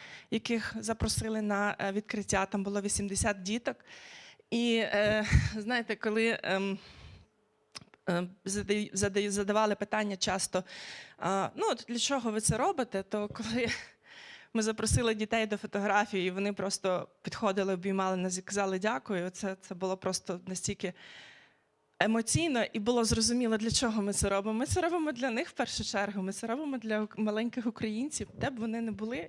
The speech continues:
І я після ц-, це був найперший захід у Франкфурті, і все. Після цього я п'ять днів, я не знаю, мабуть, говорити не могла взагалі, тому що,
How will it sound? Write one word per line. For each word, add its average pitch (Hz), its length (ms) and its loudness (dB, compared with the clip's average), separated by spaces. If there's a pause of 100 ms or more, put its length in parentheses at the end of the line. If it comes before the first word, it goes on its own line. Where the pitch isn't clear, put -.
І 196 220 -2 (680)
я 285 120 6
після 349 260 -2
ц-, 220 160 -16
це 302 120 2
був 302 140 0
найперший 302 460 4
захід 269 360 2
у 247 40 0
Франкфурті, 285 540 0
і - 20 2
все. 202 180 0
Після 240 240 -8
цього 311 220 -4
я 254 140 0
п'ять 233 200 -6
днів, 247 180 -4
я 220 80 -2
не 214 100 -2
знаю, 190 180 0
мабуть, 202 300 -4
говорити 220 360 -4
не 202 100 -2
могла 202 240 -2
взагалі, 208 400 -4
тому 220 240 -2
що, 208 200 0